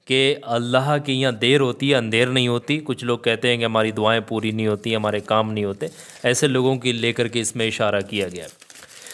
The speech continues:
चौथी जो चीज़ है, वो भी बहुत ध्यान समझिएगा, हज़रत इमाम अली का फरमान है,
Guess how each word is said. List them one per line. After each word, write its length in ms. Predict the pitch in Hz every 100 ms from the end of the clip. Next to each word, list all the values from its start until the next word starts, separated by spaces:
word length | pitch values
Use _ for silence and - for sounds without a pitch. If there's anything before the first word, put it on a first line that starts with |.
| - - -
चौथी 400 | 143 143 180 190
जो 140 | 175
चीज़ 300 | 170 175 160
है, 20 |
वो 140 | 147 147
भी 120 | 170
बहुत 280 | 131 135 131
ध्यान 200 | 131 147
समझिएगा, 480 | 151 139 143 151
हज़रत 380 | 139 135 156 156 160
इमाम 440 | 139 143 165 170
अली 360 | - 135 143 151
का 120 | 143
फरमान 460 | 127 120 120 120
है, 360 | 117 131 -